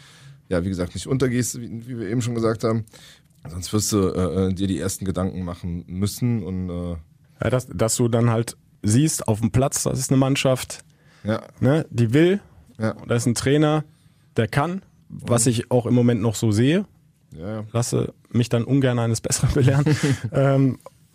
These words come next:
Speaker 2: aber klar, Trainer, Mannschaft, die müssen jetzt irgendwie ein Zeichen setzen auf Schalke.
Speaker 1: Hm. Wen siehst du denn da in der Mannschaft besonders gefordert?
Speaker 2: Ja, also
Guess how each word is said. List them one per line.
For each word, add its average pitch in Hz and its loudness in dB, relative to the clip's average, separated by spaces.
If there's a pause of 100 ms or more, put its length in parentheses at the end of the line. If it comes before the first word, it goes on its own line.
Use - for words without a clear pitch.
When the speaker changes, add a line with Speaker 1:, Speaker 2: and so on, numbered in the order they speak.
(140)
Speaker 2:
aber 135 2
klar, 117 0 (460)
Trainer, 143 2
Mannschaft, 131 0 (120)
die - -2
müssen 120 2
jetzt 117 -2
irgendwie 127 4
ein 113 2
Zeichen 107 -2
setzen 107 -2
auf 98 -6
Schalke. 92 -4 (220)
Speaker 1:
Hm. 85 -8 (300)
Wen 117 2
siehst 131 -4
du 135 0
denn 107 2
da 104 4
in 101 2
der 95 2
Mannschaft 101 -4
besonders 123 -8
gefordert? 139 -14 (380)
Speaker 2:
Ja, 104 2
also 113 0